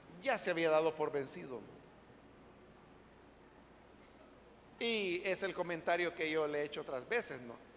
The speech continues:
O sea, que él era, bueno, se supone que es un pastor. Entonces, pero si él dice que no se puede rehabilitar a nadie, entonces eso es decir que el evangelio no sirve,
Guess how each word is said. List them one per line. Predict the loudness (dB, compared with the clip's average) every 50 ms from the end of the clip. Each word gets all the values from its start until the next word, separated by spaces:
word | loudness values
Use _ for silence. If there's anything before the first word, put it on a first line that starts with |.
| -20 -20 -20 -20 -20 -20 -20 -20 -20 -20 -20 -20 -20 -20 -20 -18 -12 -10
O | -8
sea, | -8 -8
que | -8 -10 -8 -6 -6
él | -4 -2 0
era, | 2 4 4 4 4 4 0 -4 -8 -14 -18 -10 -8
bueno, | -6 -6 -4
se | -4 -6
supone | -6 -6 -6 -6 -6 -4 -4 -2
que | -2 -2
es | -2
un | -4 -4 -4
pastor. | -2 -2 -2 -2 -4 -2 -2 0 0 -2 -6 -12 -18 -20 -20 -20 -20 -20 -20 -20 -20 -20 -20 -20 -20 -20 -20 -20 -20 -20 -20 -20 -20 -16 -12
Entonces, | -12 -6 -4 -4 -4 -4 -6 -6
pero | -4 -2 0
si | 2 2 2
él | 2 2
dice | 2 2 2 4 2 2 0 -2 -2
que | 0 2 2
no | 2 2 0 0 2
se | 2 2 2
puede | 2 4 4 6 6 6
rehabilitar | 6 6 6 6 6 4 2 0 2 2 4 4
a | 6 8
nadie, | 10 12 12 12 12 12 12 10 6 6 4 0 -6 -10 -12 -14 -14 -16 -18 -18 -20 -20 -20 -20 -20 -20 -20 -20 -20 -20 -20 -20 -18 -14 -14
entonces | -12 -12 -8 -6 -6
eso | -4 -4
es | -2
decir | 0 0 -2 -2 -2
que | 0 2
el | 4
evangelio | 4 4 4 4 2 0 0 2 0
no | 0 0
sirve, | 0 0 0 0 -2 -2 -4 -6 -8